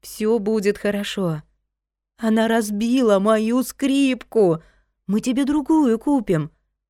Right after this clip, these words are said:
А руки другие тоже? Я их не чувствую. Даже не болят. Уже нет. Это шок», — сказала Алка.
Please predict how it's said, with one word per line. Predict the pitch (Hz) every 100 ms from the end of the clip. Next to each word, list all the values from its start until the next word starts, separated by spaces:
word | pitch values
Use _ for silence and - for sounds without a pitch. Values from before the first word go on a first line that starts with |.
| _
А | - 185
руки | 214 254 220 -
другие | 190 180 233 202 262 254 190 175 _ _ _
тоже? | 240 285 330 262 202 170 _ _ _ _ _
Я | 220 220 240
их | 240 214
не | 214 247
чувствую. | 247 302 285 254 - 196 180 165 165 _ _ _ _
Даже | 127 180 196 175
не | 180
болят. | 180 185 180 196 226 226 _ _ _ _ _ _
Уже | - 220 220 220 233
нет. | 175 220 262 247 175 170 - _ _ _ _ -
Это | 190 214
шок», — | 202 - 208 175 165 _ _ _
сказала | - - 165 170 160
Алка. | - 160 139 - 143